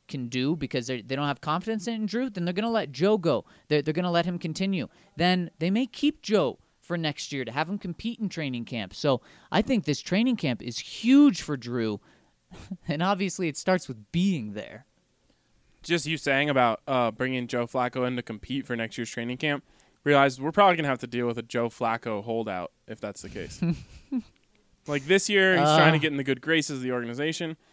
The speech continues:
Speaker 2: Next year, if, if he feels like he's gonna have to compete for a spot, remember, if he was to lose the competition for the starting job, they'll just Mark Sanchez him.
Speaker 1: Yep.
Speaker 2: "Oh, you're not the starter? You're not here at all, my, my guy."
Speaker 1: See ya.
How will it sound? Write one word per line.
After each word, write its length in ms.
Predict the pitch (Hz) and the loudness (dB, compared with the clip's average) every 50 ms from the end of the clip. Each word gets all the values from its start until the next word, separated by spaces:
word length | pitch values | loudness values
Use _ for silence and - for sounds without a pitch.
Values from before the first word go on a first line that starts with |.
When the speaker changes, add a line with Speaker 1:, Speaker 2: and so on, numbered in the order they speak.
| _ _ _ _ _ | _ _ _ _ _
Speaker 2:
Next 340 | 143 151 160 180 - - - | -2 0 0 0 0 -2 -2
year, 280 | 220 220 226 240 240 - _ _ _ _ _ | 0 2 2 2 0 -2 _ _ _ _ _
if, 220 | - 160 147 143 - _ - | -6 -6 -6 -6 -12 _ -8
if 140 | 147 135 - | -8 -8 -6
he 160 | - 185 190 | -6 -6 0
feels 180 | - 208 202 185 | 2 2 2 2
like 120 | 185 175 | 0 -2
he's 80 | 175 160 | -2 -2
gonna 80 | 160 165 | -2 -4
have 80 | 151 | -4
to 80 | - - | -4 -8
compete 560 | - 127 107 - - - - 156 175 - - | -10 -12 -12 -14 -16 -14 -8 -8 -8 -8 -8
for 220 | - - 160 135 | -6 -4 -2 -2
a 40 | 120 | -2
spot, 480 | - - - _ 123 123 165 214 - - _ _ _ _ _ _ _ _ _ _ _ _ _ _ _ | -4 -8 -8 _ 0 2 2 2 2 0 _ _ _ _ _ _ _ _ _ _ _ _ _ _ _
remember, 420 | 151 170 226 277 247 143 - - _ _ _ _ _ _ _ _ _ _ _ _ _ _ _ _ _ _ _ | 0 2 2 2 2 2 0 -2 _ _ _ _ _ _ _ _ _ _ _ _ _ _ _ _ _ _ _
if 120 | 151 147 - | -10 -6 2
he 120 | 226 285 | 4 4
was 140 | 339 294 - | 4 4 4
to 120 | - 202 | 0 0
lose 520 | 160 139 131 139 160 214 233 226 208 170 151 | 0 0 2 2 2 4 4 2 2 0 0
the 300 | 156 147 139 131 127 120 - - | 2 2 4 4 2 -2 -6 -4
competition 520 | - 180 170 147 139 - 202 269 - 196 | -2 0 0 0 0 0 0 0 -2 -4
for 80 | 170 147 | -4 -4
the 60 | 131 | -2
starting 240 | - 165 175 170 165 | 2 2 2 2 2
job, 160 | 208 233 190 | 0 0 2
they'll 100 | 208 220 | 0 0
just 160 | 220 220 - | 0 -2 0
Mark 240 | 214 220 220 214 - | 2 2 2 2 0
Sanchez 480 | - 233 247 302 285 - 196 147 123 | -2 -2 -2 -2 0 2 0 0 0
him. 160 | 120 107 98 - _ _ _ _ | -2 -6 -8 -10 _ _ _ _
Speaker 1:
Yep. 200 | - 123 127 - - _ _ _ _ _ _ _ _ _ _ _ | 0 0 0 0 -2 _ _ _ _ _ _ _ _ _ _ _
Speaker 2:
"Oh, 140 | - 170 214 | 4 6 8
you're 100 | 208 208 | 8 8
not 140 | 214 214 202 | 6 4 2
the 60 | 202 - | 0 0
starter? 340 | - 240 240 240 240 233 | 4 6 8 8 8 8
You're 120 | 226 202 196 | 6 6 4
not 180 | 190 175 160 | 4 4 4
here 120 | 165 160 143 | 4 4 4
at 60 | 127 | 6
all, 220 | 135 131 131 120 | 4 4 4 4
my, 120 | 117 113 113 110 104 - | 2 0 -2 -4 -6 -6
my 120 | 117 113 107 | -6 -6 -4
guy." 240 | 104 110 107 107 107 | -2 -2 -2 -2 -4
Speaker 1:
See 360 | - - - 139 147 147 131 | -4 -4 -2 0 2 2 2
ya. 200 | 120 117 117 | 2 0 -2